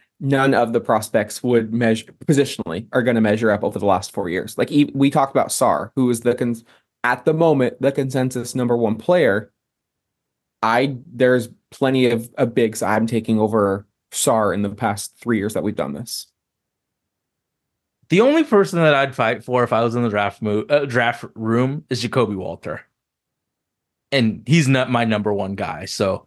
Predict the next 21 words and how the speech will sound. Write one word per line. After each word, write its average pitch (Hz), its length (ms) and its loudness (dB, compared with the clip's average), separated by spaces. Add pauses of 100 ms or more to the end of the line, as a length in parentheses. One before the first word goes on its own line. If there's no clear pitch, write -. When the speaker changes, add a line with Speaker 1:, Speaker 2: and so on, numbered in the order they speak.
(120)
Speaker 2:
that, 113 260 -2 (280)
I 127 100 -2
guess 117 280 -2
I 104 140 0 (100)
would - 220 0
fight - 260 -4
for, 101 380 -10 (400)
for 123 100 0
the 104 100 -2
guy. 87 360 -8
So, 98 320 -4 (500)
but 135 160 0
thank 262 320 2
you 226 120 6
to 160 140 0
everybody 131 640 2
for 117 380 0
listening 123 760 0
to 131 420 -4
our, 113 340 2
uh, 104 340 -2